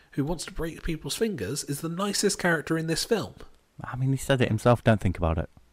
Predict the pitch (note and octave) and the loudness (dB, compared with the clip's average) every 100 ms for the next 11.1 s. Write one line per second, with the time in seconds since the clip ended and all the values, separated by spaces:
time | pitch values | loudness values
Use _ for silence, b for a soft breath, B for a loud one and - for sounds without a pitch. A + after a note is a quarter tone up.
0 | _ _ _ _ _ _ _ _ _ - | _ _ _ _ _ _ _ _ _ 2
1 | D3+ A#2+ F#2+ F2+ - A3 F#3+ E3+ D#3 C#3 | 6 8 8 6 10 12 12 12 12 12
2 | C#3 B2 B2+ A#2+ A#2+ A2+ G#2+ G2+ - _ | 12 12 10 12 10 10 8 4 -2 _
3 | - B B B B B _ - G3+ D3+ | -20 B B B B B _ 6 6 6
4 | C3+ C3 B2 A2+ A#2 A2+ A2 A2+ A#2+ - | 2 2 -2 -4 -6 -6 -8 -12 -14 -4
5 | - - A2 G#2+ - - G4 - G#4 - | -4 0 0 8 8 10 6 8 4 4
6 | B B B B _ - - A#2 - A#2 | B B B B _ -12 -8 -6 -2 0
7 | E2 F2+ G#2+ _ _ _ _ - G2+ G2+ | 0 -2 -6 _ _ _ _ 0 4 6
8 | G2+ F#2+ - B B B C4+ C#4+ B3+ - | 6 2 -6 B B B 0 0 -2 4
9 | C#4+ - C4+ B3+ A#3 - A#3+ A3+ G#3+ A#3+ | 4 4 -2 -2 -2 2 2 2 0 -2
10 | A3 A3 G#3+ A3+ A3 A#3 D#3+ A#2 B2+ D3 | 2 2 2 0 -2 0 0 0 -4 -6